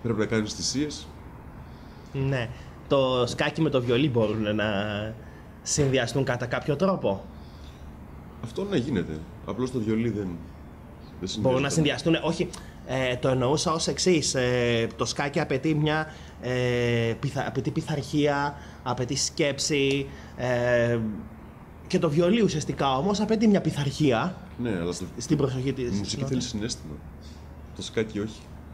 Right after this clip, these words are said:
Speaker 2: Ναι, το σκάκι είναι ψυχρή λογική.
Speaker 1: Ακριβώς.
Speaker 2: Εκεί πας να, να κερδίσεις τον αντίπαλο.
Speaker 1: Είσαι εκτελεστής. <laughs> Κάπως έτσι.
Speaker 2: Ναι, είναι και αυτό μια άποψη. Ε, το συναίσθημα τι ρόλο παίζει σε σένα;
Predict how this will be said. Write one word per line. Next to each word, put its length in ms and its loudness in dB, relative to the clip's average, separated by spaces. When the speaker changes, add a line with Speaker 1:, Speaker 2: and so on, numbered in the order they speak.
Speaker 2:
Ναι, 160 4
το 80 0
σκάκι 240 2
είναι 100 8
ψυχρή 320 2
λογική. 520 4
Speaker 1:
Ακριβώς. 460 -2
Speaker 2:
Εκεί 180 0
πας 200 2
να, 300 2
να 100 2
κερδίσεις 300 0
τον 120 0
αντίπαλο. 500 2
Speaker 1:
Είσαι 200 0
εκτελεστής. 840 0
<laughs> 440 -8
Κάπως 360 0
έτσι. 260 0
Speaker 2:
Ναι, 200 0
είναι 200 6
και 80 2
αυτό 140 2
μια 120 4
άποψη. 360 4
Ε, 600 4
το 100 2
συναίσθημα 400 2
τι 80 0
ρόλο 200 4
παίζει 220 0
σε 80 -6
σένα; 320 -6